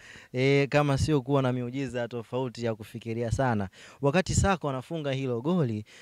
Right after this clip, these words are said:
mtangazaji bila shaka alikuwa ni Gharibu Mzinga. Alivyotangaza lile goli, kama alilitabiria hivi, huenda hili ndo likawa goli bora.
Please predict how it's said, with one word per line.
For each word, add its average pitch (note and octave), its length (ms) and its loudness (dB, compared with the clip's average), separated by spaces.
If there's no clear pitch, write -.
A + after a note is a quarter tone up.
mtangazaji C#3 680 2
bila D3+ 260 2
shaka C#3 300 -2
alikuwa C3 380 -6
ni A#2+ 320 -6
Gharibu A#2+ 520 -4
Mzinga. A2 680 -6
Alivyotangaza C3+ 1300 0
lile C#3+ 220 -2
goli, C#3+ 460 2
kama A4 280 6
alilitabiria D#3 760 2
hivi, A#2+ 360 0
huenda D3 260 2
hili D3+ 260 0
ndo B2+ 140 -4
likawa C3 320 -2
goli A#2+ 260 -4
bora. A#2+ 360 -2